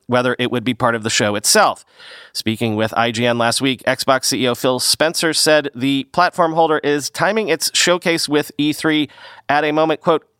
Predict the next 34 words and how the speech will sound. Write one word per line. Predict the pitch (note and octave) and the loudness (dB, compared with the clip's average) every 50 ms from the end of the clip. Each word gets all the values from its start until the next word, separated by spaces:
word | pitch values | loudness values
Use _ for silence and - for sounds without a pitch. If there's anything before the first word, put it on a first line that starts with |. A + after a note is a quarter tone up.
| _ - | _ -2
"convenient | - E3+ D#3+ F#3 A3+ B3+ B3+ F3 - | -2 0 0 0 0 0 -2 0 0
for | A3+ G#3 | -2 0
press | - G#3 G3+ F#3+ - | 2 0 0 0 0
and | F#3 D3+ | -2 -2
even | E3 D#3+ D#3 D3 | 0 0 -2 -2
consumers | C3+ D#3 C3+ - - G3+ G3+ F#3+ F3+ D#3+ D#3 | -2 -2 0 0 0 2 2 0 0 2 2
at | C#3 C#3+ | 0 0
the | - D3 | 2 0
event, | C#3 A#2+ C3+ C3 B2+ - - - - - - - - - | 2 2 2 2 0 -2 -8 -18 -20 -20 -20 -20 -6 -2
meaning | B2 D3+ F#3+ G#3 G3+ G3 - | 0 2 2 2 0 0 0
it's | - E3+ - - | -2 -2 -2 0
likely | C#3 D#3+ F3+ F#3+ - A#3+ A#3+ | 2 2 2 2 0 -4 -4
to | G#3+ G#3 E3 | -2 -2 0
roughly | D3 D#3+ E3+ - E3 E3 D#3 | 2 2 0 0 0 -2 0
align | - C3 B2+ C3 C#3+ D3+ D#3+ E3+ D#3+ | 0 2 2 2 2 2 2 2 0
with | D3+ C#3+ | -2 -2
the | - D3 C#3 | -2 0 0
event | B2 B2+ B2+ B2 | 2 2 2 0
itself." | A#2 - - A3+ A3+ F#3 A2 - - _ _ - - - | 0 0 2 4 4 2 2 -2 -6 _ _ -20 -20 -14
Spencer | - - A#2 A#2+ A#2 - B2 - | -6 -2 -2 -2 0 0 0 2
also | - B2 B2+ - B2 | 2 2 2 2 0
stressed | A2+ - - C3 B2 - - - - | -2 2 2 2 2 2 -2 -4 -2
Xbox's | - B2+ - - - - B2 A#2+ - - - A#2+ A2 - - | -2 -2 0 0 0 0 0 0 0 -2 -4 -4 -4 -2 0
support | - - - - F3 F#3+ G3 - | -2 -2 0 0 0 0 0 0
for | - F#3 F#3 | -2 -4 -4
E | F3+ E3+ | -4 -4
three | - F3 F3+ F3 E3+ D#3+ - - - - - - | -2 0 0 0 0 -2 -4 -10 -20 -20 -8 -4
and | - A2+ A#2 A#2 | -2 0 0 0
the | A2 - | 0 0
Entertainment | B2+ B2+ B2+ A#2+ - - C#3 B2+ A#2+ A2+ - | 0 0 0 0 0 0 0 0 0 -2 0
Software | - D3+ C3 A#2+ - B2+ - | 2 2 2 2 2 0 0
Association | - - - C3 A#2 - C#3 A#2+ A#2 - B2+ A2+ | 0 0 0 0 0 0 0 -2 0 0 -2 -2
itself. | A2 - G#3 G#3+ F#3 B2 - | 0 2 2 2 2 2 0
However, | - B2+ C3+ F3 G3+ A3+ F#3 D#3 D3 | 0 2 2 2 2 2 2 0 0